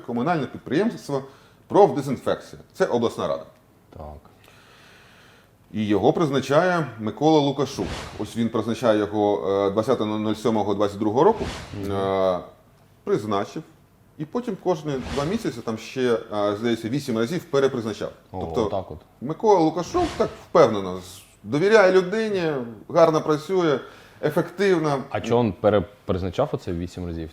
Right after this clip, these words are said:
Speaker 2: Типу?
Speaker 1: А, так, у, у Миколи так прийнято.
Speaker 2: Понял.
Speaker 1: Він, щоб, е, людина, е,
Speaker 2: Типу, на гачку тримати?
Speaker 1: Да. Ну, типу, щоб
Speaker 2: Ага.
Speaker 1: ти не на п'ять років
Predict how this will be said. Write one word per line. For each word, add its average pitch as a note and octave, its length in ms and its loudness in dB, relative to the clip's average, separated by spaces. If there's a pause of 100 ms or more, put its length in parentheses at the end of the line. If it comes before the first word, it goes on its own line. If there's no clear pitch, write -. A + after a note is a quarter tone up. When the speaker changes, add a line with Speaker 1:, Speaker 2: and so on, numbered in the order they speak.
Speaker 2:
Типу? E2 220 -16
Speaker 1:
А, D#2 40 -8 (320)
так, C#3+ 160 -4 (240)
у, G#2+ 60 -10 (340)
у F3 80 0
Миколи E3 380 2
так C#3 180 -4
прийнято. E2+ 460 -6 (120)
Speaker 2:
Понял. E2 180 -8
Speaker 1:
Він, D#3 120 -2
щоб, D#3+ 180 -2 (100)
е, B2 500 2
людина, C3 640 0 (720)
е, - 40 -10
Speaker 2:
Типу, G2 200 -10
на F#2+ 100 -6
гачку G2+ 300 -4
тримати? E2 440 -8
Speaker 1:
Да. D3+ 160 -6 (260)
Ну, A3 120 -4
типу, F#3+ 220 0
щоб E3+ 140 0
Speaker 2:
Ага. F#2+ 100 -10
Speaker 1:
ти D3+ 260 6 (160)
не D3 120 0
на D#3 80 2
п'ять G#3+ 200 6
років A#2 200 2